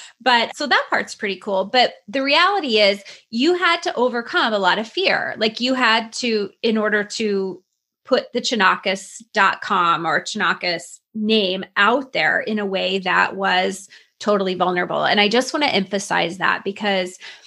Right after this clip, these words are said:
if you have been in that place as someone who is,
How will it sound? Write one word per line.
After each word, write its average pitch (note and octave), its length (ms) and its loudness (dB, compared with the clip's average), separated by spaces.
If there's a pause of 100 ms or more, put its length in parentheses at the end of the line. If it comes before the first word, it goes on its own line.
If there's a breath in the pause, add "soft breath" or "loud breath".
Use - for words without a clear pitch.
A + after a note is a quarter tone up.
(300 loud breath)
if A3+ 340 2
you B3+ 300 4
have D#4+ 180 0
been A3+ 140 4
in G#3+ 100 4
that F#3+ 240 2
place - 580 -4
as G3 240 -2
someone G#3 320 0
who G3 300 -2
is, F#3 540 -2